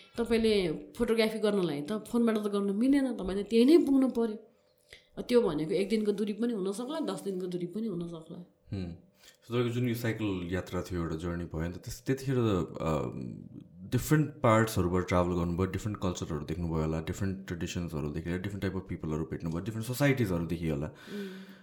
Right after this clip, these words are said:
Speaker 2: अम, any noticeable केही कुराहरू जुन तपाईँले चाहिँ अलिकति डिफरेन्ट लाग्यो यहाँभन्दा पनि?
Speaker 1: यस्तो छ, अब म चाहिँ धेरै सानो उमेरदेखि धेरै घुमिराखेको कारणले,
Speaker 2: मह्म।
Speaker 1: होइन, नेपालमा भयो, इन्डियामा भयो, बङ्गलादेश,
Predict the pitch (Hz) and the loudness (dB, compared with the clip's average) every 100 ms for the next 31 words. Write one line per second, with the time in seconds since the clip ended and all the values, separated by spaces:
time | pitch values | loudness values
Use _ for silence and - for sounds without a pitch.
0 | - _ _ 104 101 98 95 95 95 - | -20 _ _ 2 4 4 2 -2 -4 -10
1 | - - 131 156 180 151 151 143 147 131 | -20 -4 4 6 6 6 4 2 0 0
2 | 127 120 123 117 120 107 90 90 95 98 | 0 2 0 2 2 2 2 0 -2 -2
3 | 101 95 92 87 95 87 95 98 92 - | 0 0 0 0 0 0 0 -4 -4 -4
4 | 92 87 87 85 85 67 69 67 101 - | -4 -4 -4 -2 -4 -4 -8 -10 -12 -16
5 | _ _ _ _ _ _ _ _ _ - | _ _ _ _ _ _ _ _ _ -20
6 | _ _ - - - - _ 415 427 440 | _ _ -20 -20 -20 -20 _ -6 -4 -2
7 | 302 - 254 285 359 427 392 208 - 233 | 0 0 0 0 0 0 0 -2 -2 2
8 | 381 - 302 294 285 269 277 247 254 247 | 2 2 4 6 6 2 0 0 -4 -4
9 | 294 175 180 247 - 170 202 202 190 175 | -2 0 4 4 2 0 2 2 0 -6
10 | 185 180 175 156 165 220 294 - 160 196 | -6 -2 -2 -2 -2 -2 -2 0 2 0
11 | 285 202 196 196 190 185 160 156 185 185 | -2 -6 -4 -6 -6 -6 -6 -4 -4 -4
12 | 175 170 170 160 151 165 170 160 165 160 | -4 -4 -6 -8 -8 -6 -6 -6 -6 -4
13 | 160 170 - | -4 -6 -10